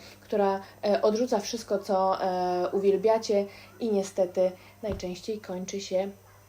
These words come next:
po miesiącu, dwóch, a czasem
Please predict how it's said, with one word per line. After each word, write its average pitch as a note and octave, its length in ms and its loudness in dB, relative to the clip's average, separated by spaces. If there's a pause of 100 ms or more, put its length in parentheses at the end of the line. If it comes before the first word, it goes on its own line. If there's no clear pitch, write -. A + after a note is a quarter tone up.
(360)
po C#4 240 2 (240)
miesiącu, F#3 520 -6
dwóch, G3+ 380 -6 (400)
a D4+ 80 -4
czasem D4+ 440 -2